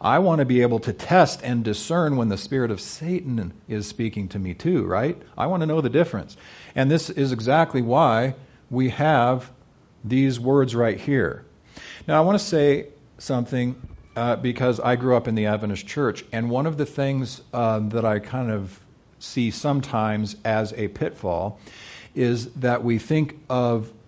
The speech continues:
our intellectual understanding of doctrine as the truth, okay? Uh, in reality, the, these, the doctrines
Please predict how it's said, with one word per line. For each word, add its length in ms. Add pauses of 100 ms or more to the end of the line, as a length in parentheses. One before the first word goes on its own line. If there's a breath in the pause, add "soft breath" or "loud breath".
(160)
our 160
intellectual 720
understanding 880
of 300
doctrine 760 (320 loud breath)
as 640 (920)
the 160
truth, 600 (760)
okay? 440 (920 soft breath)
Uh, 320
in 160
reality, 800 (1600)
the, 520
these, 420
the 240
doctrines 840